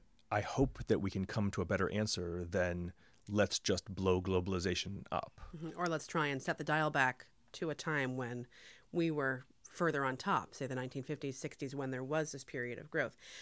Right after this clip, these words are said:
Speaker 2: But you've put me in a great place to ask the next question, is that we've been talking a lot about processes.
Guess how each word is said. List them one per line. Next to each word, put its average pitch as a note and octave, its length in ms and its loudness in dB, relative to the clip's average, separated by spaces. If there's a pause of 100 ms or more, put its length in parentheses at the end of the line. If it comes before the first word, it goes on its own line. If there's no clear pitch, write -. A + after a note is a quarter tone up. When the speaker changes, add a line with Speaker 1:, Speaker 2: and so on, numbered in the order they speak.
(200)
Speaker 2:
But - 260 0
you've G#3+ 260 -4
put - 120 -2
me F3+ 180 4
in D#3+ 80 4
a C#3+ 60 -2 (160)
great G#3+ 260 4
place C#3 300 -6
to - 100 -6
ask C#3 300 -2
the D#3 80 -2
next C#3+ 220 -4
question, - 380 -4
is C3+ 120 -4
that C#3+ 120 -2
we've D#3+ 140 0
been E3+ 100 0
talking G#3+ 280 0
a - 20 0
lot E3 120 0
about D3+ 200 0
processes. - 720 -4